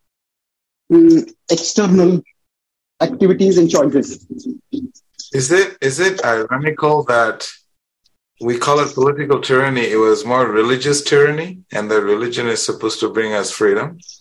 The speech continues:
Speaker 1: Well, actually, you could put it this way: that, mm, religion and politics, uh, when they come together, it can lead to a very unhealthy, unhealthy mix.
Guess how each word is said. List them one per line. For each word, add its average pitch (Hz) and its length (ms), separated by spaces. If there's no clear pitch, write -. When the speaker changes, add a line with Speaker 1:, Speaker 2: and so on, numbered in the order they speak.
Speaker 1:
Well, 214 240
actually, 202 440
you - 100
could - 140
put 196 100
it 180 120
this - 180
way: 185 80
that, 175 200
mm, 165 440
religion 170 340
and 202 120
politics, - 720
uh, 147 220
when 156 240
they 190 180
come 170 220
together, 165 460
it 165 140
can 160 180
lead 180 220
to 190 60
a 165 60
very 165 240
unhealthy, 165 920
unhealthy 156 440
mix. - 520